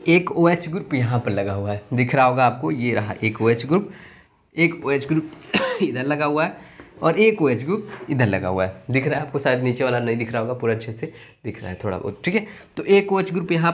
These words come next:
पर, एक ओएच ग्रुप यहाँ पर, एक ओएच ग्रुप यहाँ पर, यानी कि तीन ओएच ग्रुप लगे हुए हैं।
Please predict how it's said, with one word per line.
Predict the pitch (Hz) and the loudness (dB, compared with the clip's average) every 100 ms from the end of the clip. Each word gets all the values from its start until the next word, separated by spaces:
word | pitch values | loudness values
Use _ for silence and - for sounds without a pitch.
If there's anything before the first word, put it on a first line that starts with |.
| 190 | 0
पर, | - | 0
एक | 147 147 147 | 0 0 2
ओएच | 143 143 | 2 2
ग्रुप | 143 135 | -2 -2
यहाँ | 120 123 | -2 -2
पर, | 156 | -2
एक | 151 127 123 | 0 0 0
ओएच | 123 113 - | 0 -2 -2
ग्रुप | 170 202 117 | -2 0 0
यहाँ | 110 101 - | -2 -2 0
पर, | 135 | 2
यानी | 175 | 2
कि | 202 | 2
तीन | - 214 208 | 0 0 2
ओएच | 156 160 165 | 4 4 4
ग्रुप | 185 170 | 0 0
लगे | 180 175 | 0 2
हुए | 175 | 2
हैं। | 165 | 0